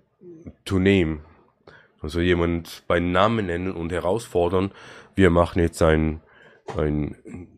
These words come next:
ein, ein Duell.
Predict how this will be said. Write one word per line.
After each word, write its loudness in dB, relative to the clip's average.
ein, -4
ein 2
Duell. 2